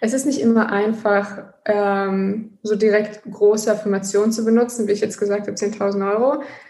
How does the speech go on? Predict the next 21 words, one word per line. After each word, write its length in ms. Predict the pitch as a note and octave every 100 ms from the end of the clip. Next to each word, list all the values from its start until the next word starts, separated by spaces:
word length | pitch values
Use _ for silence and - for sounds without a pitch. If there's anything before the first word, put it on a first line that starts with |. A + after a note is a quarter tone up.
| -
Man 180 | - A3
kann 160 | G#3+ A#3
auch 200 | A3+ -
klein 320 | - A3+ A3+
anfangen, 680 | F#3 F#3 F#3+ G3 G3 G#3 A3+ _ _ _ _ _ _ _ - -
ähm, 460 | G3+ G3 G3 G3 G3
dass 240 | G3 -
du 280 | - G#3 G#3
Affirmationen 600 | A3 A3 G#3 G3 B3 C4
benutzt, 440 | C4 C4 B3+ B3+ -
die, 360 | G#3 G#3 G#3 - - _ -
die 60 |
dir 100 | G#3+
leichter 360 | G#3+ G3+ G3+ G3+
fallen. 580 | G3 G3 G3+ A3+ A3+ A3+ _ _ _ -
Und 320 | G#3+ G#3 G#3 - - _ _ _ _ -
du, 440 | A3+ A3 A3 A3+
du 120 | A3 G#3+ G#3+
musst 420 | A#3 C4 - -
nicht, 460 | G#3 G3 - - -
äh, 540 | G3+ G3 G3 G3+ G#3